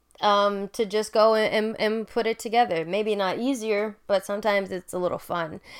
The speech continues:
Um, sometimes it's a little more fun to, to put it together by yourself. So sometimes I thrift,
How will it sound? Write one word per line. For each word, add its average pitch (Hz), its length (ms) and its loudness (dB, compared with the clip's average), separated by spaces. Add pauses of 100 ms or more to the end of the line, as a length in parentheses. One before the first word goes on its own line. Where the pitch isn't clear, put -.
(240)
Um, 170 600 8 (180)
sometimes 262 320 0
it's 208 80 -8
a - 20 -4
little 190 200 2
more 175 120 0
fun 165 300 -4
to, 165 260 -6 (200)
to 196 100 -12
put 185 180 -8
it 139 100 -12
together 170 320 -4
by 160 160 -6
yourself. 165 360 -6
So 226 100 -10
sometimes 277 460 -2
I 180 80 -2
thrift, 180 420 -2